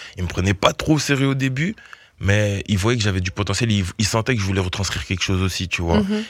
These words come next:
Speaker 1: Il, peut-être qu'il disait qu'il sa-, il savait pas comment le faire au début. Il m'a aidé avec mon, mon, mon autre manager qui s'appelle Joe Good, qui m'a aussi, euh, pris sous son aile par, enfin, directement, c'est au même moment, tu vois.
Speaker 2: Mhm.
Speaker 1: Juste que Moja, il, il était déjà au studio et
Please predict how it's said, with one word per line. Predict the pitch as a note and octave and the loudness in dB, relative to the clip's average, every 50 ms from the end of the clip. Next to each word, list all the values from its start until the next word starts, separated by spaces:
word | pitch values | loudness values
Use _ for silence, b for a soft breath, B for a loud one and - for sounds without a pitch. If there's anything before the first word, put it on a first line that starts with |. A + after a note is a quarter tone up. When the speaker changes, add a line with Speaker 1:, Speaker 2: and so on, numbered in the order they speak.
| B B B | B B B
Speaker 1:
Il, | - D#2+ - | -8 -6 -6
peut-être | - - B2+ A#2 - - | 0 2 2 2 4 2
qu'il | G#2+ G#2 F#2+ | 0 2 2
disait | F#2 F#2+ F#2 G#2 G#2 | 4 4 4 4 2
qu'il | G2 - - | 0 0 0
sa-, | - G2+ | 0 0
il | D2 D2+ F2 | 2 2 0
savait | - - F2+ F2 | 2 2 2 2
pas | D#2+ - G#2+ | 2 0 -2
comment | - G#2+ G#2 G2+ | 0 0 0 0
le | F#2+ | 0
faire | - - F#2+ | 0 -2 -2
au | G2 | 0
début. | F2+ F#2 F#2 F2 E2+ A2+ D3 - B B B B B B | 0 0 0 0 0 -2 -2 -4 B B B B B B
Il | - A#2 | -2 0
m'a | A#2 A2+ G2+ | 2 2 2
aidé | F#2 F#2 E2 E2 G#2+ B2 C3+ - B B B B B B B | 2 2 2 2 2 2 2 -2 B B B B B B B
avec | B G2 F#2 G2+ F2+ - | B -4 -2 -2 0 0
mon, | G2+ F#2 F#2 F2+ F2 E2+ E2+ F2 E2 E2 - - - | 2 2 2 2 0 0 -2 -2 -2 -4 -6 -6 -6
mon, | F#2 F2+ F2 F2+ F2 D#2 - - - | -6 -4 -4 -4 -6 -6 -8 -8 -6
mon | - F2+ F2+ F#2 F#2 | -4 -2 -2 0 0
autre | G2+ G2 - - G2 F#2 | 0 0 2 2 4 4
manager | F2 F2+ F2 F2+ E2+ E2+ E2+ F#2 F2 | 4 4 4 2 2 0 0 -2 -2
qui | - - | -4 -4
s'appelle | - F2 E2 - F2+ E2+ | -6 -4 -2 -2 -2 0
Joe | F2 F#2 F2+ | 0 0 2
Good, | F#2 G#2+ G#2+ F2 - - B B B B B B B B B - - | 2 0 0 -2 -4 -10 B B B B B B B B B -10 -6
qui | - F#2+ | -4 -2
m'a | F#2 F#2 | 0 2
aussi, | F#2 F2+ - - - G#2 | 2 0 0 2 4 6
euh, | G2 F2+ E2 E2+ | 6 6 6 2
pris | D#2+ - - F#2 | 0 -2 -4 -4
sous | - - E2+ | -4 -4 -4
son | - F#2+ F#2 F2+ | -2 0 2 2
aile | F2+ F2 | 2 0
par, | E2 - F2 E2 F2 | 0 -2 -4 -4 -4
enfin, | E2+ - - - D#2+ - B B B B B B | -6 -6 -6 -6 -6 -6 B B B B B B
directement, | G2+ F#2+ A#2+ A#2 B2 A2+ - B2+ A#2 A#2+ | 2 4 6 6 6 4 4 4 4 4
c'est | A2+ - | 4 4
au | A#2 | 4
même | A2+ C3+ D3+ D#3 | 4 4 2 0
moment, | C3+ A#2+ C3 C#3+ C3 | -2 -4 -4 -4 -4
tu | - G3+ | -4 -4
vois. | A3 - A#3 | -2 -2 -2
Speaker 2:
Mhm. | A#3+ A#3 A#3 A#3 A#3 - | -2 -4 -6 -6 -6 -4
Speaker 1:
Juste | - A2+ - | -4 -4 -2
que | - | 0
Moja, | G#2 G#2 G2+ G2 A#2 A#2 | 0 0 0 0 0 0
il, | G#2+ F#2+ - - - - | -2 -4 -8 -12 -8 -6
il | F#2+ F#2+ F2+ F#2 F2+ F2+ | -4 -2 -2 -2 -2 -4
était | F2+ E2 - F#2 | -4 -6 -6 -6
déjà | E2+ E2 F2+ G2+ G2+ | -4 0 2 2 2
au | G2 | 2
studio | F2+ - - F2 D#2+ E2+ F#2+ G#2 G#2+ F#2+ | 0 -2 -4 -4 0 2 4 4 4 4
et | E2 D#2 D2 | 2 0 -4